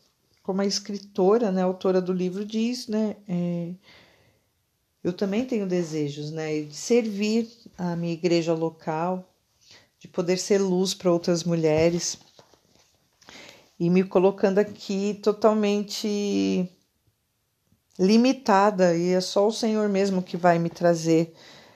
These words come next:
essa, esse aprendizado, vai me levar a lugares altos. Amém? E a gente encerra aqui o capítulo dez, e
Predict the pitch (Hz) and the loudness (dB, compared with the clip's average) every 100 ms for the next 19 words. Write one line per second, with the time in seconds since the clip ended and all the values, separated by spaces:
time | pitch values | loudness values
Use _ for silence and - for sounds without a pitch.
0 | _ _ _ _ _ _ _ _ _ - | _ _ _ _ _ _ _ _ _ -10
1 | 160 151 - 165 147 143 139 135 135 131 | -8 -8 -8 -2 0 0 -2 -6 -8 -10
2 | 131 _ _ _ _ _ _ _ _ _ | -12 _ _ _ _ _ _ _ _ _
3 | _ 175 - 147 160 156 147 143 143 147 | _ -8 -6 -4 -4 -4 -4 0 0 2
4 | 156 147 139 143 143 147 147 147 147 151 | 0 -2 -4 -4 -2 2 2 2 2 0
5 | 147 151 151 151 143 127 123 - - - | 2 2 2 0 0 -2 -2 -8 -10 -10
6 | - _ _ - - - 151 170 254 - | -12 _ _ -20 -14 -8 -2 0 0 -2
7 | - - - - - - _ - 196 196 | -16 -14 -12 -14 -18 -20 _ 4 4 6
8 | 226 220 254 - 220 240 220 190 196 214 | 0 0 0 8 10 12 10 6 4 2
9 | 208 190 165 147 - 170 - - 185 190 | 4 4 2 -2 0 0 0 0 2 4
10 | 170 165 202 226 - - _ _ _ _ | 8 8 8 4 -6 -12 _ _ _ _
11 | _ _ _ _ _ _ _ - 160 151 | _ _ _ _ _ _ _ -8 -4 -2
12 | 151 147 143 139 135 | 0 0 0 0 -4